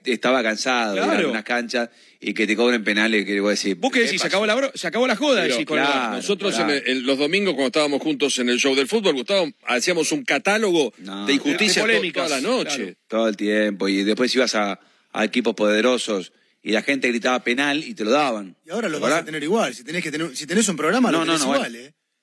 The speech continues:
Speaker 1: Bueno, no, ahora, ahora es, eh,
Speaker 4: Con un agravante.
Speaker 1: es inadmisible que haya un error con el var.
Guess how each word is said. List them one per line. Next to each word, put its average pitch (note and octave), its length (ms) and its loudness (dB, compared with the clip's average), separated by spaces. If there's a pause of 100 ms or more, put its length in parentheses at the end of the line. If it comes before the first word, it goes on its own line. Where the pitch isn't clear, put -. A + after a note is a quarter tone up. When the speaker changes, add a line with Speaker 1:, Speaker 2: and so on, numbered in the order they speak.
(140)
Speaker 1:
Bueno, A2+ 280 -2
no, G2 220 -4
ahora, A2 260 0 (120)
ahora A#2 360 2
es, B2+ 220 -2 (140)
eh, F#2 380 -4
Speaker 4:
Con F2+ 100 -4
un F#3+ 60 2
agravante. E3 580 0 (120)
Speaker 1:
es - 160 -4
inadmisible B2 600 2
que A#2+ 60 0
haya A2+ 120 -4
un A2 80 -4
error A2 240 2
con A2 140 -4
el G#2 80 0
var. G2 180 0